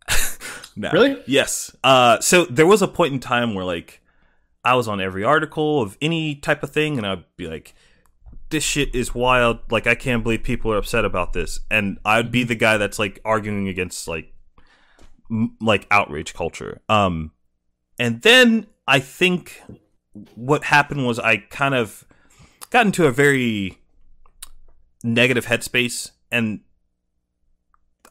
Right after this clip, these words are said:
Speaker 1: I think part of that was to blame, just being
Speaker 2: Mm-hmm.
Speaker 1: in that all the time and, like, trying to fight, like, what people, what, like, people are outraged about.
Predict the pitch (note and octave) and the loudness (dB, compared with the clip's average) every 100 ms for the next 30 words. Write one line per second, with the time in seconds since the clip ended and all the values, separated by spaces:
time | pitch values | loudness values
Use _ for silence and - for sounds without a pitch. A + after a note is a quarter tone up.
0 | B2+ B2 C#3 - - - C3 C#3 C3+ C#3+ | -4 -2 -2 -6 -6 2 4 4 4 2
1 | D3 D3+ D3 D#3+ C#3+ D3+ D#3 D3+ - - | 4 2 2 0 0 0 0 -4 -8 -20
2 | - D3 - G2+ B2+ C3 C3+ C3 C3+ C#3 | -4 -2 -2 -2 2 4 6 4 6 6
3 | C3+ C3+ C#3+ D3 D3 C#3+ C3 G#2 G2+ - | 6 4 4 2 2 2 0 -2 -4 -6
4 | - - B2 G2 - A#2 A#2+ A#2 - A2 | -8 -2 0 -2 -2 2 2 0 -4 -4
5 | G2 A2 A2+ - B2 - A2 G#2 G2 _ | -2 -4 -4 -4 -6 -2 -2 -2 -6 _
6 | _ _ _ _ _ _ - C#3 B2+ B2+ | _ _ _ _ _ _ 2 2 6 4
7 | - - - - D3 A#2 A2 A2 B2+ B2+ | 2 -16 -10 -6 -2 2 2 2 0 0
8 | C#3+ D3 - | 4 4 2